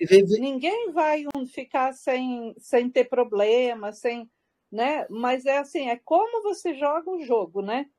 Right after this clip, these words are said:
Speaker 2: Com, com que
Speaker 1: Exatamente.
Speaker 2: competência, né?
Speaker 1: Exa-, viver bem é jogar bem o jogo de ser humano. É isso.
Speaker 2: Uhum. É legal. E, e, por exemplo, assim,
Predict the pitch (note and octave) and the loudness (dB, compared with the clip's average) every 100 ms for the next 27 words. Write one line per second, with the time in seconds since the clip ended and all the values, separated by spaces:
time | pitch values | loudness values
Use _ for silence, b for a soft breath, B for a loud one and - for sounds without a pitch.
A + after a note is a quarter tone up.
0 | _ - A#3 A#3 - A#3+ A#3 A#3 C4 F#4 | _ -12 -10 -10 -10 -8 -8 -6 -2 0
1 | E3 F3 G#3+ A3+ G#3 C#4 - C#4+ - C#4+ | 4 4 6 4 4 4 4 0 0 0
2 | C4 B3+ B3+ - G3 F3+ G#3+ B3+ _ _ | 0 0 -6 -8 -8 -6 -10 -12 _ _
3 | _ _ _ _ _ _ _ _ D#3 F3+ | _ _ _ _ _ _ _ _ 4 4
4 | D3 D3+ B2+ E3 E3 G3 A#3+ F3+ F#3 G3+ | 4 2 4 4 8 10 10 10 8 8
5 | F4 - _ _ _ _ _ D#3 D3 F3+ | 4 -4 _ _ _ _ _ 0 6 8
6 | G3 F#3 G#3 G3 G3 G#3 B3 F3+ F#3+ G3 | 8 8 8 8 8 8 4 8 10 10
7 | A3 G#3+ G#3+ C4 B3 D#4+ G3+ G#3 - _ | 6 -2 -4 -2 -2 -2 -2 -4 -6 _
8 | _ D4+ E4 A#3+ C4 C#4+ D4+ F4 - _ | _ -2 -2 0 -2 2 0 -2 -8 _
9 | _ _ _ _ _ A3 A3+ A3 C4 B3+ | _ _ _ _ _ -2 0 2 0 2
10 | G3+ F#3+ - _ B B C#4+ B3 - B3+ | 0 0 -10 _ B B -20 -16 -4 -2
11 | C4+ C4 B3+ B3 A#3 - A#3+ B3+ C4+ D4+ | 0 0 0 0 -4 -4 -4 2 2 2
12 | D4 D4+ D4+ E4+ D#4+ D#4+ - D#4 D#4 D#4 | 0 0 0 0 2 2 0 -6 -4 -4
13 | C#4+ B3 | -6 -8